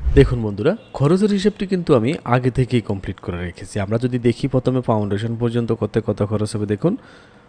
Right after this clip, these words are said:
সাত লক্ষ ষাট হাজার টাকা। এই টাকা দিয়ে আমরা তিনশো একুশ ব্যাগ সিমেন্টের পাশাপাশি প্রায় পনেরো হাজার পিস ইট কিনতে পারবো এবং প্রায় ঊনচল্লিশশো কেজি রড কিনতে পারবো।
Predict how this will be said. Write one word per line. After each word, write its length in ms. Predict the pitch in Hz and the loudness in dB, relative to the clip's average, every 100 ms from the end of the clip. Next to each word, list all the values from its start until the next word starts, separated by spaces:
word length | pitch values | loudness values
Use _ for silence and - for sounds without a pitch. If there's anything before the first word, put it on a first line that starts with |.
| _ - | _ 2
সাত 240 | 131 139 | 4 6
লক্ষ 240 | 147 - | 6 4
ষাট 240 | 147 139 127 | 2 4 4
হাজার 180 | 113 104 | 4 2
টাকা। 220 | 104 101 | 0 0
এই 120 | 101 110 | 0 2
টাকা 260 | 120 120 | 4 4
দিয়ে 160 | 117 117 | 4 4
আমরা 240 | 113 113 107 - - - - - | 4 2 0 -6 -20 -20 -20 0
তিনশো 300 | 131 131 139 | 0 4 6
একুশ 280 | 131 123 110 | 6 4 2
ব্যাগ 160 | 117 | 2
সিমেন্টের 380 | - 110 107 110 | 2 0 0 0
পাশাপাশি 500 | 107 101 101 101 101 | 0 0 0 -2 -4
প্রায় 260 | - 98 98 - | -2 -2 -2 -4
পনেরো 360 | 127 127 120 117 | -2 2 4 4
হাজার 320 | 104 110 123 120 | 4 2 2 0
পিস 240 | 131 - - - - - | -4 -4 -14 -20 -20 -10
ইট 180 | - 135 | -4 -2
কিনতে 280 | - 131 131 | 2 2 4
পারবো 240 | 131 131 | 4 4
এবং 260 | 151 113 110 | 4 2 0
প্রায় 460 | - 98 98 98 98 | 2 2 4 2 0
ঊনচল্লিশশো 680 | - 113 113 117 117 - 113 | -2 -4 -2 0 -2 -2 -4
কেজি 260 | 113 101 104 | -2 -2 0
রড 200 | 110 101 - | 2 0 0
কিনতে 280 | 104 92 | -2 -2
পারবো। 360 | 101 92 80 - | -6 -6 -8 -12